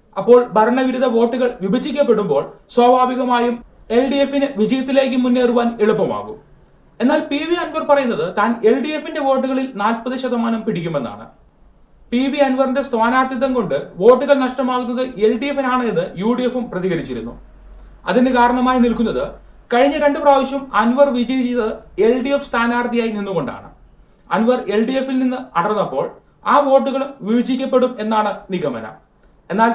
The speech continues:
ഈ ഉപതെരഞ്ഞെടുപ്പിലെ വിജയത്തെ സ്വാധീനിക്കുന്നത് പി വി അൻവർ അല്ല. മുസ്ലിം ലീഗിന്റെ കഠിന പോരാട്ടമാണ് ത്രികോണ മത്സരത്തെ അപ്രസക്തമാക്കിയത്. രണ്ടായിരത്തി പതിനാറിൽ ആര്യാടൻ ഷൗക്കത്തിന്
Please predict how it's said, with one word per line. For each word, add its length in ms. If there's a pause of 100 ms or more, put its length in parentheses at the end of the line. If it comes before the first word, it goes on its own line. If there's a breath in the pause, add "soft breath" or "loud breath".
(160)
ഈ 120
ഉപതെരഞ്ഞെടുപ്പിലെ 580 (100)
വിജയത്തെ 460
സ്വാധീനിക്കുന്നത് 680 (560)
പി 200
വി 160
അൻവർ 200 (140)
അല്ല. 140 (400)
മുസ്ലിം 400
ലീഗിന്റെ 340 (260)
കഠിന 320
പോരാട്ടമാണ് 640 (300)
ത്രികോണ 420
മത്സരത്തെ 480 (480)
അപ്രസക്തമാക്കിയത്. 880 (760 soft breath)
രണ്ടായിരത്തി 420
പതിനാറിൽ 440 (380)
ആര്യാടൻ 440
ഷൗക്കത്തിന് 380